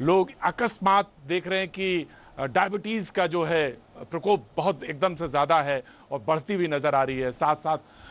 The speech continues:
वो cases भी हैं जो कि critical हैं या कहीं underlying treatment में चल रहे हैं, यानी उनका कहीं treatment चल रहा है,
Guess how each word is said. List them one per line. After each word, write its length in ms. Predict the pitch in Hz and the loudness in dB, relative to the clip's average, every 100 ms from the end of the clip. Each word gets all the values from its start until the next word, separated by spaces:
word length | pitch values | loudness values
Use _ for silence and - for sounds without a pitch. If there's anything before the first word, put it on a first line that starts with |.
| - | -10
वो 180 | 120 196 | 0 0
cases 440 | 208 175 160 180 139 | 2 -2 0 -2 -2
भी 160 | 175 | -2
हैं 260 | 156 170 160 | 0 0 0
जो 160 | 156 | -2
कि 200 | 143 170 | -2 -4
critical 560 | 151 - 170 208 - 180 | -4 -4 -6 -4 2 2
हैं 140 | 180 | 4
या 140 | 170 165 | 4 2
कहीं 340 | - 160 180 - - - - | 2 -2 -2 -6 -16 -20 -8
underlying 480 | 151 165 170 165 165 - | 0 2 4 2 -2 -10
treatment 440 | 180 175 196 185 | -10 -6 -4 -2
में 80 | 180 | -2
चल 200 | - 170 | -2 -2
रहे 140 | 156 156 | 0 0
हैं, 80 | |
यानी 180 | 156 156 | 0 -2
उनका 180 | 165 156 | -2 -2
कहीं 220 | 151 165 | -2 -6
treatment 480 | 147 156 151 165 143 | -4 -6 -4 -4 0
चल 120 | 147 | 0
रहा 180 | 143 | 2
है, 60 | 147 | 2